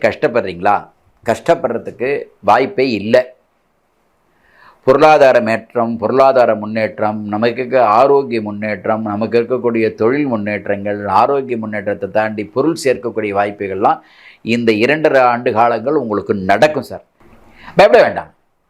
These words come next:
ஏன்? பொருள் பெருக்கம் இல்லைனாலும்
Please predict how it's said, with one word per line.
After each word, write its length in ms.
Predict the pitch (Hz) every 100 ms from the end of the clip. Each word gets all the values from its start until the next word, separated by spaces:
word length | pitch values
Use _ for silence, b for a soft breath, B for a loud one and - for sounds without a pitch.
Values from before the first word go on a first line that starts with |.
| _ _ _ _ 170
ஏன்? 200 | 247 170 98 78 _ _ _ _ _
பொருள் 300 | - 190 240 220
பெருக்கம் 400 | 180 175 180 143
இல்லைனாலும் 680 | 123 113 104 101 98 110